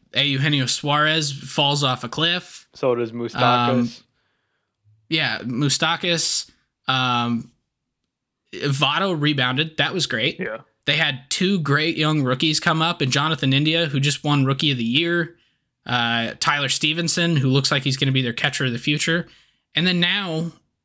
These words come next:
Speaker 1: Nick Castellanos opts out, not surprising.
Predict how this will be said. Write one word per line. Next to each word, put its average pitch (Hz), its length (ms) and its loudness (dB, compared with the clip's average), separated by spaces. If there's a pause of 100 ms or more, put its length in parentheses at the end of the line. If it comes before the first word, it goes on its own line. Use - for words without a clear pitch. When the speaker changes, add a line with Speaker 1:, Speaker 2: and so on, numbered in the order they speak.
(440)
Speaker 1:
Nick 160 240 0
Castellanos 160 640 2
opts 143 260 0
out, 123 320 0
not 175 240 0
surprising. 131 500 -4